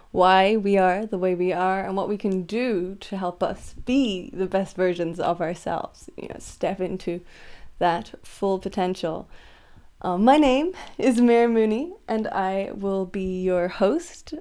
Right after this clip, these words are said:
A little background on me. <laughs> What, wh-, where do I even begin? Um, I grew up <laughs> traveling around the world. We moved around a lot when I was a child, basically, and then I continued to do that, you know, for the last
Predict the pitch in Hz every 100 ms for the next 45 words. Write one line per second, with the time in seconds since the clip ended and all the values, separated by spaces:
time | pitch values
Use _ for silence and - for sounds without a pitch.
0 | - - 196 185 185 196 196 190 196 196
1 | 185 185 175 180 220 240 277 - - -
2 | - - _ _ - 359 - - - 165
3 | - 180 240 311 262 202 185 190 185 160
4 | 190 202 160 185 - - - - - -
5 | 185 185 180 180 180 180 190 - - -
6 | - - - - 226 226 220 208 196 -
7 | 285 262 233 - - 320 330 294 254 226
8 | 247 233 208 196 202 202 196 185 175 170
9 | 156 - 151 160 - - 151 147 - 160
10 | 165 170 165 165 - 170 170 170 180 175
11 | - 175 - 180 175 226 - - - -
12 | - - 185 180 196 190 185 180 175 170
13 | 190 - - - - - 185 175 175 180
14 | 180 175 170 180 - -